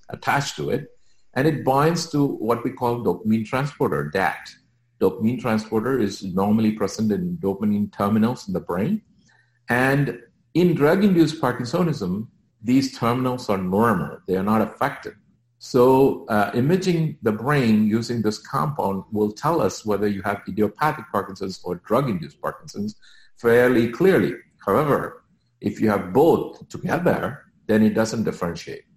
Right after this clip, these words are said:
Um, the condition that we talked about at the beginning, where if your Parkinson's is unmasked by drug, that condition cannot be differentiated because you'll have both changes will be there. Now, the dad scan is expensive.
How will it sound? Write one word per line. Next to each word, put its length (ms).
Um, 360
the 140
condition 460
that 140
we 120
talked 320
about 200
at 100
the 80
beginning, 460
where 300
if 260
your 320
Parkinson's 560
is 220
unmasked 720
by 100
drug, 400
that 360
condition 400
cannot 360
be 60
differentiated 680
because 560
you'll 180
have 220
both 240
changes 420
will 120
be 160
there. 340
Now, 220
the 100
dad 380
scan 380
is 180
expensive. 800